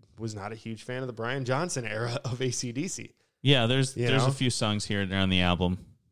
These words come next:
Speaker 2: but yeah, I mean, you lose the original flow of the band. You know what I'm saying? There's a reason why the, some of the songs came out the way they did with Bon Scott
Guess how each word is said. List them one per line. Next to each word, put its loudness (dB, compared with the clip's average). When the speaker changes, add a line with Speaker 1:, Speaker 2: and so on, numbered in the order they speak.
Speaker 2:
but 4
yeah, 4
I 2
mean, 2
you 4
lose 4
the 2
original 2
flow 4
of -2
the -2
band. 0
You 0
know 4
what 4
I'm 2
saying? 4
There's 4
a 0
reason 2
why 4
the, -4
some -6
of -6
the -4
songs 2
came 0
out 0
the -4
way 0
they 2
did 0
with -2
Bon -6
Scott -4